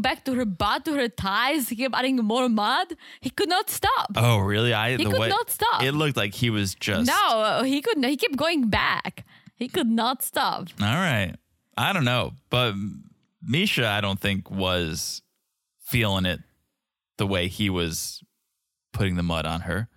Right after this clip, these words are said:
Speaker 1: I think she was. I, I think she, well, she, they sit down and let it dry after he puts it on her and she puts it on him. I think for him, it was a little uncomfortable because I think he was getting an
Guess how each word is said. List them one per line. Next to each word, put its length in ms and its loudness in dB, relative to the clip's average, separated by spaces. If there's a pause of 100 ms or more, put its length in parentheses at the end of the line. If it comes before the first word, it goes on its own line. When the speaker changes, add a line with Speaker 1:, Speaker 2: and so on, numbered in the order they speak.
(160)
Speaker 1:
I 180 0
think 220 -2
she 220 -2
was. 560 -2
I, 200 0
I 120 -4
think 180 -4
she, 480 -2 (320)
well, 320 -2 (680)
she, 500 -4
they 140 0
sit 320 -2
down 460 2
and 100 0
let 200 2
it 160 0
dry 440 2
after 500 0 (680)
he 80 2
puts 260 -2
it 60 0
on 220 2
her 160 2
and 100 0
she 140 -2 (120)
puts 180 -4
it 60 0
on 120 0
him. 220 0 (260)
I 100 -2
think 160 -2 (140)
for 140 2
him, 360 0
it 140 -2
was 260 -2
a 60 -4
little 240 -2
uncomfortable 680 -2
because 280 -2 (180)
I 180 0
think 360 0 (560)
he 280 -4
was 200 0
getting 260 0
an 100 2